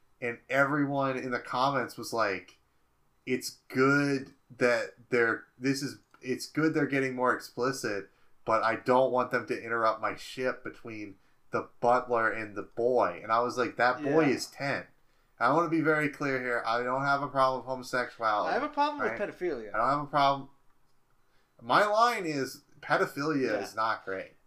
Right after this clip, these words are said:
Speaker 2: And
Speaker 1: I
Speaker 2: this
Speaker 1: don't
Speaker 2: is,
Speaker 1: care
Speaker 2: this
Speaker 1: which,
Speaker 2: is not
Speaker 1: which
Speaker 2: tropes.
Speaker 1: sort of
Speaker 2: This was an actual specific instance of pedophilia.
Speaker 1: This was just straight up actual
Speaker 2: Yeah.
Speaker 1: pedophilia. There's not, like, there's no, like, that's what's in the second season of Black Butler.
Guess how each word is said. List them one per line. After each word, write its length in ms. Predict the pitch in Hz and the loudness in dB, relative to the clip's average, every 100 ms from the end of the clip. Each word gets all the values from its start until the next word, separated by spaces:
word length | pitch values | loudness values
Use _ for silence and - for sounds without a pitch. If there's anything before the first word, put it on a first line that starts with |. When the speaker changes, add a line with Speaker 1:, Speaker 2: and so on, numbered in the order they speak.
| - | -8
Speaker 2:
And 160 | 175 180 | -6 -2
Speaker 1:
I 60 | |
Speaker 2:
this 80 | 202 | 0
Speaker 1:
don't 100 | 202 | 0
Speaker 2:
is, 80 | 240 | -4
Speaker 1:
care 360 | 185 - 190 170 | -4 -2 0 0
Speaker 2:
this 80 | |
Speaker 1:
which, 160 | 147 160 | 0 -2
Speaker 2:
is 40 | |
not 300 | 185 202 233 | -4 -4 -2
Speaker 1:
which 180 | 147 156 | -2 -4
Speaker 2:
tropes. 120 | 196 190 | -4 0
Speaker 1:
sort 260 | 151 151 | 0 2
of 160 | 143 135 | 0 0
Speaker 2:
This 100 | 135 | -4
was 160 | 190 160 | -14 -16
an 120 | 170 | -12
actual 360 | 151 175 180 175 | -8 -8 -10 -14
specific 480 | - 160 160 143 | -16 -12 -12 -12
instance 340 | 131 123 123 113 | -14 -14 -16 -18
of 100 | 113 | -14
pedophilia. 520 | 117 - 113 87 - _ _ _ _ _ _ _ _ _ _ _ _ _ _ _ - | -14 -14 -14 -16 -20 _ _ _ _ _ _ _ _ _ _ _ _ _ _ _ -6
Speaker 1:
This 240 | 127 170 | 0 0
was 180 | 233 - | 0 -4
just 180 | 202 190 | -2 0
straight 300 | - 170 160 | 4 4 6
up 140 | 147 147 | 4 4
actual 460 | 135 131 - 131 131 | 2 2 0 -4 0
Speaker 2:
Yeah. 120 | 120 | -2
Speaker 1:
pedophilia. 640 | 117 120 110 104 92 65 - - | -2 -4 -2 -2 -4 -8 -12 -6
There's 260 | 120 117 | -4 -2
not, 440 | 151 147 135 110 - _ _ _ _ _ _ | 2 4 4 0 -6 _ _ _ _ _ _
like, 200 | 123 123 | 0 0
there's 220 | 131 135 143 | 0 -2 2
no, 140 | - | 0
like, 260 | 127 131 131 | 2 0 4
that's 300 | 143 151 - | 4 4 2
what's 240 | 147 131 | -2 -2
in 240 | - 135 131 | -4 -6 -4
the 80 | |
second 400 | 123 131 120 120 | -4 -2 -2 -4
season 380 | 104 120 110 110 | -10 -10 -8 -8
of 120 | 104 | -10
Black 320 | - 110 98 - | 0 2 2 2
Butler. 600 | 104 104 98 87 85 | -2 -2 -4 -4 -4